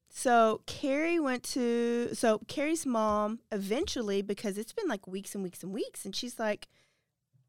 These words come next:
like, "She's got a home. I need to go, like, throw out the old food.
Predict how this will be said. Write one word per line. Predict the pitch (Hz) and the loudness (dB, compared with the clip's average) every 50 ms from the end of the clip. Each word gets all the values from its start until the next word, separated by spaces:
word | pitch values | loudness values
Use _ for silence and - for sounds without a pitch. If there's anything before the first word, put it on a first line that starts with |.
| _ _ _ _ _ _ _ _ _ _ - | _ _ _ _ _ _ _ _ _ _ -8
like, | 196 196 196 196 - _ _ _ | -6 -6 -6 -6 -10 _ _ _
"She's | - - - 190 - - | -6 -4 -4 -4 -2 -2
got | 202 190 196 | 0 0 0
a | |
home. | 190 190 170 185 269 349 285 208 180 175 _ _ _ _ _ _ _ - | 0 -2 -2 -2 0 -2 -2 -4 -6 -10 _ _ _ _ _ _ _ -14
I | - 196 | -10 -8
need | 220 247 240 | -8 -8 -8
to | 226 | -6
go, | 202 220 214 208 | -2 -2 -2 -2
like, | 208 208 202 196 - - - | -2 -4 -6 -6 -8 -14 -10
throw | - 165 170 | -6 -4 -2
out | 185 196 214 - | -2 -4 -4 -4
the | - | -4
old | 220 226 233 - | -4 -4 -4 -6
food. | - - 254 311 403 403 277 214 180 196 | -8 -8 -6 -4 -4 -2 -2 -4 -6 -6